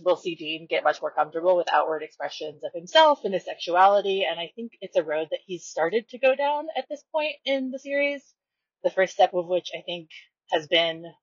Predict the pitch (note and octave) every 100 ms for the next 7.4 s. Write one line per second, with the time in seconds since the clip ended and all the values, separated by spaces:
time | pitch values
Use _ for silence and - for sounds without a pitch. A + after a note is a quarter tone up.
0 | _ _ _ _ F#3 F3+ F3 F3 - D#3
1 | E3+ D#3+ D3+ - D3+ - D#3+ - D#3 -
2 | D#3+ E3+ F3 E3 D3 D3 C#3+ D#3 D#3 D#3+
3 | D#3+ D3+ D3+ D3 D3+ E3 D#3+ D#3+ D3 F3
4 | - D3+ - E3 - E3 D#3 D3 D#3+ D#3
5 | D3+ D3+ - E3 F#3+ G#3+ A#3 A#3 _ _
6 | _ _ _ _ _ _ _ _ G3 F3
7 | D#3+ D3+ C3+